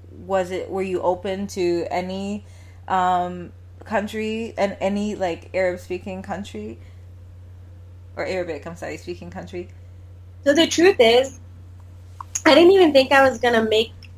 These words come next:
Speaker 2: I didn't even think I was gonna get into the program.
Speaker 1: Mm-hmm.
Speaker 2: <laughs>
Speaker 1: Oh, that's,
Speaker 2: So
Speaker 1: yeah.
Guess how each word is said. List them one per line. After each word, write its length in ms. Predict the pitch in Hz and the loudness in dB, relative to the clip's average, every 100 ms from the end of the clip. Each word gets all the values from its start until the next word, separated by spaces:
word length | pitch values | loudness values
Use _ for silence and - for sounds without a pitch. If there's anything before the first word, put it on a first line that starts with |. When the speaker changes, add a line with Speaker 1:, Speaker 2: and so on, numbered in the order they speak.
| - - - - - - | -20 -20 -20 -20 -20 0
Speaker 2:
I 100 | 269 | 4
didn't 160 | 262 311 | 6 6
even 160 | 330 311 | 4 2
think 140 | 294 | 2
I 60 | 262 | 0
was 120 | 233 | 0
gonna 200 | 247 233 | 0 2
get 180 | 233 226 | 2 2
into 200 | 226 214 | 2 -2
the 100 | 202 | -4
program. 560 | - 202 - - 233 | -4 -4 -4 -8 -8
Speaker 1:
Mm-hmm. 340 | 196 196 185 175 - - - - | -6 -6 -6 -12 -14 -18 -16 4
Speaker 2:
<laughs> 280 | 440 453 453 - - 220 | 6 6 2 0 -4 4
Speaker 1:
Oh, 160 | 233 | 4
that's, 140 | 214 320 | 4 0
Speaker 2:
So 120 | 302 | -2
Speaker 1:
yeah. 340 | - 180 - | -6 -10 -6